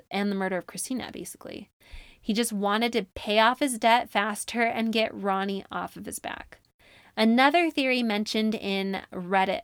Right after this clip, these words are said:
in a Reddit thread, is that it is possible that the two men were in a bicurious relationship with each other, um, and that they kinda set up Christina. Um, in this theory, they claim that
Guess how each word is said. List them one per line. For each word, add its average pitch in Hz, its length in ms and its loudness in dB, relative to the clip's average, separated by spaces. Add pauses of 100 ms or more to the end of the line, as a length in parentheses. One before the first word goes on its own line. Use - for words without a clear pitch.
(100)
in 220 160 4
a 202 80 4
Reddit 190 280 2
thread, 175 320 -2
is 196 200 -2
that 196 180 2
it 208 100 4
is 220 180 2
possible 262 680 0
that 202 140 -6
the 208 80 -6
two 269 280 -4
men 214 440 2 (800)
were 214 320 4
in 214 200 0
a 208 80 2
bicurious 196 1000 -2
relationship 185 760 -6
with 185 100 -8
each 185 220 -6
other, 190 400 -4 (200)
um, 180 360 -4
and 196 160 0
that 185 120 -2
they 196 100 -2
kinda 208 320 -4
set - 380 2
up - 200 -6
Christina. - 640 -10 (380)
Um, 190 540 2
in 208 220 2
this 220 200 2
theory, 208 680 2 (280)
they 190 260 4
claim 190 420 0
that 180 400 -2